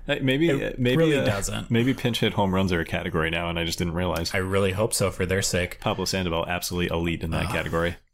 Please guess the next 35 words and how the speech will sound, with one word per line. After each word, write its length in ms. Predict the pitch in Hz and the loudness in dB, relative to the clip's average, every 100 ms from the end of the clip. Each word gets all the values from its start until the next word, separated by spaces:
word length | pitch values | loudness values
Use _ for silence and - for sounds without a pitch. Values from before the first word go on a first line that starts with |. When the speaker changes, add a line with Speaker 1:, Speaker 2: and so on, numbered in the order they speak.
| _ _ - - - - - | _ _ -20 -20 -20 -20 -20
Speaker 2:
all 60 | - - | -18 -14
right. 800 | - - - - - 107 101 98 | -14 -14 -16 -14 -4 0 0 0
Um, 280 | 95 95 95 - - - - - - - - - | 0 -2 -6 -10 -18 -16 -16 -18 -16 -16 -12 -4
anyways, 280 | 104 92 98 | -4 -4 -6
moving 160 | 95 | -6
on. 100 | 95 | -4
Let's 120 | 98 - | -2 -2
talk 160 | 139 | 0
about 200 | 151 131 | 2 2
some 440 | - 117 110 107 101 | 0 0 0 0 0
guys. 380 | 101 101 101 | 0 0 -2
These 160 | 113 139 | -2 2
are 40 | |
more 140 | 185 165 | 2 2
bulk 260 | 95 113 | 2 -2
guys, 340 | - 82 90 - | 0 -2 -2 0
right? 300 | 92 104 - - - - - | 0 0 -2 -14 -16 -16 -8
Speaker 1:
Yeah. 480 | - - 151 98 87 | -2 2 2 2 2
Speaker 2:
Yeah. 320 | 104 90 87 - - - | 0 0 -2 -8 -18 -10
Uh, 40 | - | -2
Speaker 1:
Uh, 220 | 98 95 | 0 2
Speaker 2:
so 280 | - 143 - - | 0 -4 -8 -4
Seth 240 | 147 135 | -2 0
Lugo 380 | 123 123 127 113 | 0 2 2 2
and, 480 | 110 104 98 95 90 | 2 2 0 0 0
uh, 460 | 107 98 92 95 95 | 0 0 2 0 2
Colin 240 | 120 113 | 2 2
McHugh. 360 | 98 110 92 - _ - - - - - - - | 0 -2 -4 -6 _ -20 -20 -20 -20 -20 -20 -8
Speaker 1:
Yes. 520 | 110 98 - - - - | -2 0 0 -2 -4 -4
Uh, 160 | 113 110 | 0 0
Lu-, 220 | 101 120 | 2 2
Lugo 400 | 117 113 139 151 | 4 2 4 4
was 180 | 104 98 | 4 2
actually, 560 | 101 - 104 95 87 - - - - - - - - | 0 0 0 2 0 -4 -16 -20 -20 -20 -20 -14 -4
uh, 340 | 101 92 90 | -2 0 0